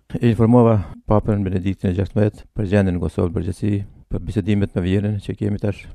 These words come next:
më shumë se një vit, për situatën në përgjithësi në Kosovë, për progresin që është arrit,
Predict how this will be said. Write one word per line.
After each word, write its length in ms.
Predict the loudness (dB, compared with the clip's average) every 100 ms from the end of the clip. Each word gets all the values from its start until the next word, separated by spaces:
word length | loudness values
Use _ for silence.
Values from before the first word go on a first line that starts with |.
| -18 -14
më 440 | -10 -6 -4 -4
shumë 140 | -4 -6
se 100 | -4
një 120 | -2
vit, 160 | -4 -6 -18 -10
për 140 | -8 -8
situatën 420 | -4 -4 -2 -6
në 80 | -6
përgjithësi 340 | -6 -6 -6 -6
në 80 |
Kosovë, 380 | -6 -4 -2 -2 -4 -10
për 100 | -6
progresin 400 | -2 -2 -4 -6
që 80 | -6
është 160 | -6
arrit, 300 | -6 -8 -10